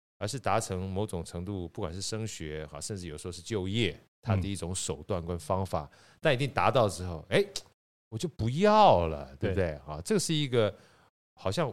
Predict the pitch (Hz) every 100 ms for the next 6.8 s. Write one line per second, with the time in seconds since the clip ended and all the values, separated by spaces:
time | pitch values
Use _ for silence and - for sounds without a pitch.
0 | 104 90 85 117 120 123 127 _ - _
1 | _ - 113 95 87 80 87 107 85 101
2 | 87 82 82 82 - 85 82 76 76 76
3 | 113 104 90 107 120 98 120 180 139 143
4 | 156 110 73 92 76 - 92 87 76 90
5 | 85 69 71 76 - 90 90 90 90 90
6 | 95 - - - 202 165 101 90